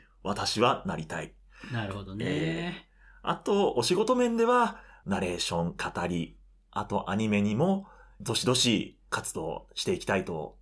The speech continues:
Speaker 1: 思います。エスエヌエスとしては、X、旧Twitterで思ったこと、日々のこと、足元など、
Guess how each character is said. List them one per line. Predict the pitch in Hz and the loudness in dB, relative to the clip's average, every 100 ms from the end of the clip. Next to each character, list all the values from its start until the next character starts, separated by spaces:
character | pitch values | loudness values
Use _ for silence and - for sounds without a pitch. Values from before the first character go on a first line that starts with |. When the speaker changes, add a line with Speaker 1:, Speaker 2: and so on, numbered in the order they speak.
| - | -8
Speaker 1:
思 | 101 101 | 0 2
い | |
ま | 104 98 | 4 4
す。 | - - - _ | 2 -2 -8 _
エ | 139 185 | 4 4
ス | 190 | 4
エ | 233 | 4
ヌ | 240 247 | 6 4
エ | 247 | 4
ス | - | 2
と | 226 | 2
し | 226 | 2
て | 240 | 4
は、 | 233 240 220 - - _ | 6 6 6 2 -14 _
X、 | 156 165 - 113 104 | 2 2 0 -2 2
旧 | - 139 - | 4 4 4
Twitter | - 135 - 113 | 0 2 4 4
で | 104 98 - - _ - | 6 4 2 -8 _ -2
思 | 107 | 0
っ | 107 | 0
た | 95 | -2
こ | 98 | -4
と、 | - 95 87 - - _ | 0 0 0 -6 -20 _
日 | - 110 | -2 2
々 | 104 | 4
の | 95 | 2
こ | 98 95 | 0 -2
と、 | 95 87 - - _ | 0 0 -4 -18 _
足 | 101 - 127 | -2 2 2
元 | 117 104 | 2 2
な | 87 | 0
ど、 | 92 80 | 0 -2